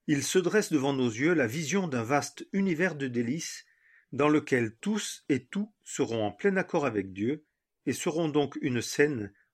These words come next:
où Dieu pourra se reposer avec une parfaite satisfaction. La manière dont Christ est présenté dans l'épître correspond parfaitement à ces vérités, car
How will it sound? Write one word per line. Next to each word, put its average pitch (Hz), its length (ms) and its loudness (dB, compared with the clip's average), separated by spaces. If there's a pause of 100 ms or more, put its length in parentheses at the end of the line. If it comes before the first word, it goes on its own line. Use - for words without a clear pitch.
où 147 100 4
Dieu 170 280 4
pourra 131 280 2
se - 140 -4
reposer 135 560 2
avec 113 240 0
une 98 160 -6
parfaite - 500 -6
satisfaction. - 840 -10 (1200)
La 101 80 -10
manière 127 400 2
dont 113 140 0
Christ - 340 -6
est 127 60 -4
présenté 127 440 0
dans 107 120 0
l'épître 104 520 -4 (320)
correspond 165 540 0
parfaitement 170 680 -2
à 135 60 -2
ces - 160 -8
vérités, 101 500 -4 (600)
car 139 280 2